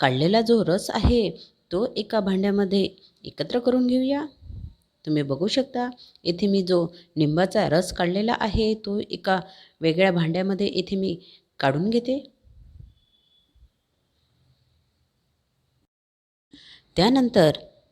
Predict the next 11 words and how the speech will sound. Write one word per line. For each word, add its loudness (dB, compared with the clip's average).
याच 2
निंबाच्या 2
रसामध्ये 0
आपल्याला 0
जे 2
कट -2
केलेले 0
निंबू 0
आहे, 2
ते -2
सर्व -4